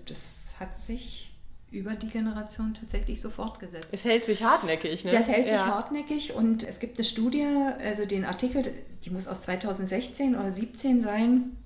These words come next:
Speaker 1: da wurden mal Kinder betrachtet, was die für Taschengeld kriegen. Äh, der Unterschied bei Taschengeld, Mädchen, Jungen.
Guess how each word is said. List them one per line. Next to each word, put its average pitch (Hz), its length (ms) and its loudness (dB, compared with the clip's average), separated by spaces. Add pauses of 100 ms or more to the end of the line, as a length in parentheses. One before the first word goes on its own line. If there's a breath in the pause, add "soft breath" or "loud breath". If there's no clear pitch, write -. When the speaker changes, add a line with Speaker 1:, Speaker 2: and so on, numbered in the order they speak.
(140)
Speaker 1:
da 185 320 -4
wurden 233 240 8
mal 180 440 2
Kinder 277 540 0
betrachtet, - 460 -6
was 185 100 -8
die 208 100 -6
für 190 120 -6
Taschengeld 240 500 4
kriegen. 180 480 -6 (100)
Äh, 185 200 -6
der 190 160 -8
Unterschied 240 340 -8
bei - 100 -8
Taschengeld, 196 520 -8
Mädchen, 202 340 -8
Jungen. 202 360 -4